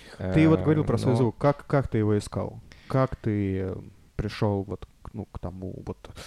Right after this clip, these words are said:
Speaker 1: ушел, скажем так, от подражания и переключился как-то вот на себя? Как это вообще происходило?
Speaker 2: М, наверное, просто благодаря тому, что постепенно ра-, расширял свой кругозор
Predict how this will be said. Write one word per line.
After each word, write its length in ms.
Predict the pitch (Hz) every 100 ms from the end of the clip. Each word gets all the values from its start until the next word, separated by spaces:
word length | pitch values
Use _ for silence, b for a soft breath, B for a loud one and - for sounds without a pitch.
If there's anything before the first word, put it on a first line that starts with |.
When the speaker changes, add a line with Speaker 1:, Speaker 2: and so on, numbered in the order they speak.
| B B B -
Speaker 1:
ушел, 380 | 147 - 175 170
скажем 320 | - 123 120
так, 180 | 120 -
от 140 | -
подражания 720 | 110 107 110 117 160 185 143 110
и 140 | 110
переключился 640 | - 104 - - 127 -
как-то 260 | - - 104
вот 140 | 98
на 80 | 107
себя? 420 | - 104 98 87 -
Как 220 | 120 107
это 120 | - -
вообще 300 | 101 - -
происходило? 840 | - - - 101 120 147 117 101 B B B B B B B B
Speaker 2:
М, 540 | 123 120 127 123 127 - -
наверное, 1300 | 123 123 127 120 107 131 165 147 123 117 110 107 - - - - _ - -
просто 460 | 117 131 - -
благодаря 440 | 110 110 110 113 113
тому, 320 | 107 107 117
что 640 | - - 110 110 107 - - - -
постепенно 480 | - - 123 113 110
ра-, 120 | 117
расширял 540 | 117 110 - 123 117 107
свой 240 | - 101
кругозор 540 | - 107 104 107 135